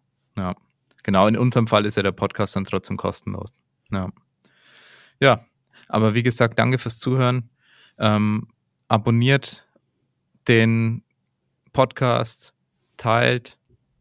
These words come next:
und ja, <laughs> alles, was ihr so machen könnt auf Social Media.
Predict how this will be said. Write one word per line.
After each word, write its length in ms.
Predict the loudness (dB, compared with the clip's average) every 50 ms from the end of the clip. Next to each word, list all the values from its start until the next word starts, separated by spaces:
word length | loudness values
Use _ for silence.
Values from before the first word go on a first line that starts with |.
| _ _ _
und 520 | -10 -8 -6 -6 -6 -6 -8 -10 -14 -16 _ _ _ _ _ _ _
ja, 280 | -6 -4 -4 -4 -4 -6 _ _ _ _ _ _ _ _ _ _ -6
<laughs> 920 | -4 0 4 4 4 4 4 0 -6 -6 -10 -10 -10 -10 -12 -10 -10 -8 -4
alles, 360 | 0 2 2 2 2 0 0
was 160 | 0 -2 0
ihr 100 | 0 -2
so 80 | -2 0
machen 260 | 0 0 0 0 -2
könnt 200 | -2 -4 -4 -4
auf 80 | -4 -4
Social 300 | -2 -4 -4 -2 -4 -4
Media. 360 | -4 -4 -4 -4 -4 -6 -6